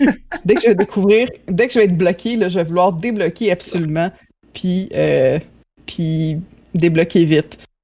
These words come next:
Speaker 2: Fait que je vais dépenser de l'argent. Je me rappelle, dans Toon Blast, j'ai dépensé probablement cinquante piastres dans ce jeu-là. Moi, je suis la victime et la cible de ces, de ces jeux-là.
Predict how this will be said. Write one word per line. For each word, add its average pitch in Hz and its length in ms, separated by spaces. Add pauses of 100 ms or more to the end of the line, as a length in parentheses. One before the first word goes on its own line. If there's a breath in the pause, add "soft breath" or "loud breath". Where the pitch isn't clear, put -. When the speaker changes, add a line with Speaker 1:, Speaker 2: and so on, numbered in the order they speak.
(180)
Speaker 2:
Fait 175 100
que 180 140
je 160 60
vais 170 80
dépenser 165 380
de - 20
l'argent. 170 220
Je 170 100
me 160 60
rappelle, 185 220
dans 151 120
Toon 180 220
Blast, 160 500
j'ai 147 140
dépensé 139 480
probablement 147 580
cinquante 156 380
piastres 320 220
dans 254 100
ce 254 160
jeu-là. 233 280 (380 loud breath)
Moi, 233 80
je 185 120
suis 214 300
la 156 300
victime 220 640
et 170 60
la 147 120
cible 185 460 (560 soft breath)
de 160 160
ces, 147 400
de 151 80
ces 190 180
jeux-là. 220 460